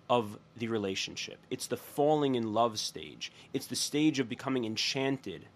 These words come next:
and mesmerized, infatuated by this being that just appeared in our lives, by being taken over, swept up, becoming completely, completely absorbed, running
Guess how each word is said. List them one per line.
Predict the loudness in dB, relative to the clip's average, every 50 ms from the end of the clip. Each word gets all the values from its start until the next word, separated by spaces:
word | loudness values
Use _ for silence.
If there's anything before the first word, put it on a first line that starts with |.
| -20 -20 -20 -20 -20 -8 -4
and | -2 0 2 4
mesmerized, | 6 6 4 4 2 0 0 0 -2 -2 -4 -6 -6 -8 -8
infatuated | -12 -12 -12 -4 0 2 4 4 2 2 0 -4 -2 -2 -4 -4 -6 -6 -2
by | -2 -2 0
this | 0 -4 -6
being | -8 -4 -2 0 2 2 2 2
that | 0 -2
just | -2 -4 -6 -6 -8
appeared | -10 -10 -10 -4 -2 0
in | 0 0
our | 0 0 -2
lives, | 0 2 2 2 2 2 -2 -6 -12 -12 -12 -12 -12 -12 -16 -20 -20 -20 -20 -20 -20 -20 -20 -20 -2 6
by | 8 8 8
being | 8 2 0
taken | 0 -2 0 0 0 4 4 2 2
over, | 4 2 2 2 2 0
swept | 0 0 -2 2 4 4 4 4 2 -8 -2
up, | 0 2 2 2 0 -4 -12 -14 -14 -14 -20 -12 -6
becoming | -6 -4 2 2 4 4 4 2
completely, | 0 -2 -6 -8 -8 -10 -10 -4 -2 -2 -2 0 0 0 0 0 -2 -6 -12 -20 -20 -20 -20 -20 -20 -20 -20 -20 -20 -20 -20 -20 -20 -20 -20 -20 -20 _ _ -20 -20 -20 _ -20 -20 -20 -20 -20 -20 -20 -20 -20 _ -20 -20 -8 -2
completely | -2 -2 -2 2 2 4 6 8 6
absorbed, | 6 6 4 4 6 6 6 6 4 2 -4 -8 -10 -10
running | -10 -6 4 8 10 10 10 10 6 4